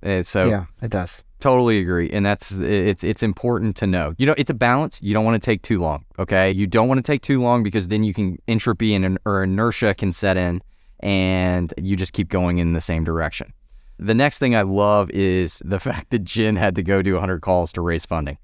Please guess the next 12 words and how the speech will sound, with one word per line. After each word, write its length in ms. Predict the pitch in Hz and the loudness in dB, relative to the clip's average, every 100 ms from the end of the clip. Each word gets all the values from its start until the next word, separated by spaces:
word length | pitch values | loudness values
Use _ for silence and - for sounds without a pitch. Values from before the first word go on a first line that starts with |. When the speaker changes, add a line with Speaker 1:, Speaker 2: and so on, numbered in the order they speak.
| - _ | -20 _
Speaker 1:
It 200 | - 127 | 0 0
takes 240 | 143 127 - | 2 0 0
time, 320 | 120 104 85 | 0 0 0
folks. 480 | 101 95 92 - - | 0 0 0 -8 -6
It 120 | 107 | -2
doesn't 220 | 123 117 | -2 0
matter 220 | 104 104 | 2 2
how 120 | 95 92 | 2 0
good 220 | 98 90 | -2 -2
your 120 | 92 | 0
idea 420 | 87 82 87 90 | 0 0 0 0
is, 420 | - 85 80 - | 0 -2 -2 -6